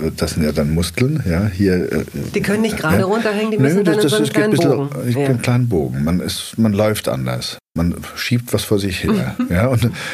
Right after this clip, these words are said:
Speaker 1: das hat tatsächlich eine, eine Konsequenz. Also du, du hast
Speaker 2: Mhm.
Speaker 1: eine, das ist eine Rüstung, eine Art Rüstung, die ich unangenehm fand. Also die für die Rolle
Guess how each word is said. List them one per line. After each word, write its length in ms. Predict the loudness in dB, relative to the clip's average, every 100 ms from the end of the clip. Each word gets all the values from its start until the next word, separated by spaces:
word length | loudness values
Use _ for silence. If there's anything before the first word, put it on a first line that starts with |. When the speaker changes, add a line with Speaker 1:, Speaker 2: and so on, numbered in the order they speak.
| -6 -2
Speaker 1:
das 220 | 0 0
hat 120 | 0
tatsächlich 560 | -2 0 -2 0 -2 0
eine, 180 | 0 0
eine 300 | 0 0 0
Konsequenz. 760 | 0 0 -2 0 0 0 0
Also 160 | -2 0
du, 100 | 0
du 220 | 2 2
hast 160 | 2 2
Speaker 2:
Mhm. 60 | 0
Speaker 1:
eine, 120 | 0 -4 -10 -6
das 160 | -4 -2
ist 140 | 0
eine 100 | 2
Rüstung, 460 | 2 0 -2 -2 0
eine 160 | 0 0
Art 240 | 0 0
Rüstung, 460 | -2 -2 -6 -6 -8 -12 _ -6
die 80 | -4
ich 200 | -2 0
unangenehm 520 | 2 2 2 0 -2
fand. 420 | -4 -6 -6 -6 -2
Also 100 | 0
die 140 | 0
für 120 | 0
die 100 | -2
Rolle 320 | 0 2 2